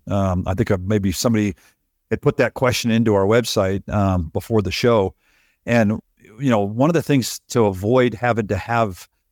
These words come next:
you know, R M Ds that could thrust you into that higher tax bracket. And that's one of the things that we see quite often,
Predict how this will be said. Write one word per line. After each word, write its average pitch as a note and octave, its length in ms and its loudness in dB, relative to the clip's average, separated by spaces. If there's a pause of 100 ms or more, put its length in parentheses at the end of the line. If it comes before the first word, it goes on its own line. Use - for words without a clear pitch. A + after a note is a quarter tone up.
(200)
you A2 80 0
know, G#2+ 100 2
R A#2 220 2
M A2+ 120 2
Ds A#2 280 0
that A2 120 -4
could - 160 -6
thrust - 400 -2
you G#2+ 140 0
into A2 140 0
that G2+ 180 -2
higher G#2 320 -2
tax A#2 300 -4
bracket. F#2 380 -4
And F#2+ 60 -8
that's A2+ 180 -4
one C3+ 120 0
of A#2+ 40 2
the G#2 80 -2
things B2 200 0
that G#2+ 100 -2
we A2 160 0
see A2+ 200 -4
quite A2 300 0
often, G2 640 -2